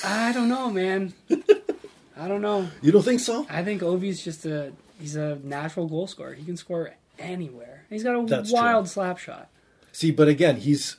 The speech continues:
Speaker 2: see, <sighs> to me, I'm not, uh, people have heard it too. I think Lemieux is better naturally than Gretzky. Gretzky has the records.
Speaker 1: I can see that, yeah.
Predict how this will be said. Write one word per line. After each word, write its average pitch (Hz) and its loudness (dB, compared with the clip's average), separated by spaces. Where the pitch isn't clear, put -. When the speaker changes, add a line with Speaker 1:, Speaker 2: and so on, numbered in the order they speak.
Speaker 2:
see, 151 2
<sighs> - -20
to 156 2
me, 214 4
I'm 143 2
not, 143 8
uh, 123 -2
people 127 -2
have 120 -2
heard 135 0
it 131 -6
too. 156 2
I 139 2
think 139 -4
Lemieux 120 -4
is 104 -6
better 120 -2
naturally 120 -4
than 104 -6
Gretzky. 98 -10
Gretzky 113 -6
has 123 -4
the 151 2
records. 143 4
Speaker 1:
I 214 0
can 233 -2
see 220 -6
that, 208 0
yeah. 214 -2